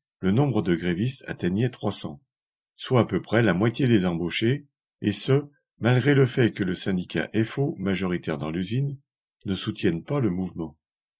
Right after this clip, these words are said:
Les syndicats parties prenantes réclamaient une augmentation générale des salaires de deux et demi pour cent, une prime d'équipe d'un euro par heure, une prime de transport, une prime de reconnaissance pour le travail accompli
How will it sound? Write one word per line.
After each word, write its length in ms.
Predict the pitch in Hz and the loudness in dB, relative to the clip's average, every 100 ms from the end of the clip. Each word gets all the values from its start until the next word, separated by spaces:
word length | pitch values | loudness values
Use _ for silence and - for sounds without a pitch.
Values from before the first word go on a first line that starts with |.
| _ _ _ - | _ _ _ -6
Les 100 | 95 | -4
syndicats 480 | - 139 123 143 | 0 0 2 2
parties 300 | 131 90 - | 2 0 -6
prenantes 480 | 98 104 110 151 135 - | -4 0 2 0 -4 -4
réclamaient 540 | - 117 123 120 143 | -2 0 2 2 2
une 180 | 117 113 | 2 2
augmentation 560 | 113 113 110 98 - | 2 2 0 -2 -2
générale 420 | 95 101 95 90 82 | -2 0 0 -2 -2
des 120 | 85 | -4
salaires 400 | - 98 139 143 | -2 0 0 -2
de 80 | 85 | -4
deux 160 | 82 | 0
et 60 | 135 | 2
demi 180 | 110 107 | 2 -2
pour 220 | 92 82 | -4 -8
cent, 280 | - 90 123 _ _ _ _ _ | -8 -8 -8 _ _ _ _ _
une 180 | 107 104 | -4 -4
prime 240 | 101 156 135 | 0 0 2
d'équipe 380 | 127 - 120 | 0 0 -2
d'un 160 | 104 110 | 2 2
euro 260 | 104 98 95 | 2 2 0
par 220 | 92 80 | -2 -2
heure, 280 | 92 110 123 _ _ _ _ | -2 -4 -8 _ _ _ _
une 160 | 104 95 | -6 -4
prime 240 | - 147 | -2 0
de 80 | 135 | 0
transport, 720 | 117 107 92 - 98 104 123 _ _ _ - | -2 -2 -6 -2 -2 0 -4 _ _ _ -4
une 160 | 113 | -2
prime 280 | 113 139 147 | 0 0 2
de 80 | 110 | 2
reconnaissance 800 | 95 120 120 123 113 - 131 127 | 2 2 2 2 2 0 -2 -2
pour 160 | - 95 | -4 -6
le 80 | |
travail 420 | 87 - 98 101 107 | -4 -4 -2 -2 -2
accompli 540 | 107 101 - 90 98 | -4 -6 -6 -6 -8